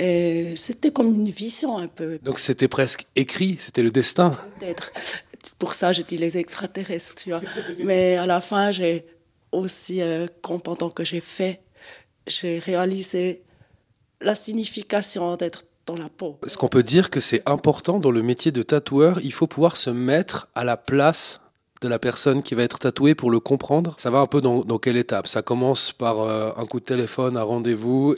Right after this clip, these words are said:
Speaker 2: et puis, euh, ensuite, qu'est-ce qui se raconte là ?
Speaker 1: Je pense que ça se passe déjà dans les têtes de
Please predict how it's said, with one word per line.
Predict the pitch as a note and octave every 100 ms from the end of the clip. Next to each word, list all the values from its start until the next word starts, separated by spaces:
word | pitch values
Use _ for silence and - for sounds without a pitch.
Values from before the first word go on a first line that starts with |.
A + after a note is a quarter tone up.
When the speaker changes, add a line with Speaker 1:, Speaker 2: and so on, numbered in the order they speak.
| -
Speaker 2:
et | A2
puis, | - A2+ A2
euh, | G#2+ A2 A#2 A2 - -
ensuite, | A#2+ - C#3+
qu'est-ce | - A#2
qui | B2
se | - B2
raconte | A2 A2 - A2 -
là ? | G2+ - - _
Speaker 1:
Je | -
pense | A3 C4
que | D#4+
ça | A3
se | -
passe | G3+ G#3
déjà | G3+ F#3+
dans | F3+ D#3
les | D3
têtes | - D#3 -
de | -